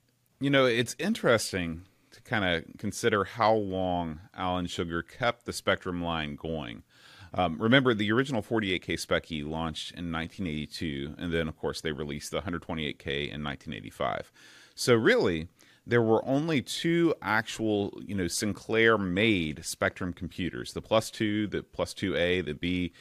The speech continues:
and the Plus three were all produced by Amstrad.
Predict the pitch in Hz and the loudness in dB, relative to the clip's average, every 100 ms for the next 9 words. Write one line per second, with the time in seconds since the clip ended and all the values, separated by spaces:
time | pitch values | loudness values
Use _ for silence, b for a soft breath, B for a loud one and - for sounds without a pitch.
0 | B - 80 - 101 - - 151 165 135 | B -8 -8 0 0 0 -6 -4 0 0
1 | 82 80 b b b 92 82 80 101 101 | 0 -6 b b b -2 0 4 6 6
2 | - 85 90 90 - 80 71 - 78 87 | 4 -6 -4 -4 -2 0 0 -2 -6 -4
3 | 87 - 73 50 | -6 -6 -4 -4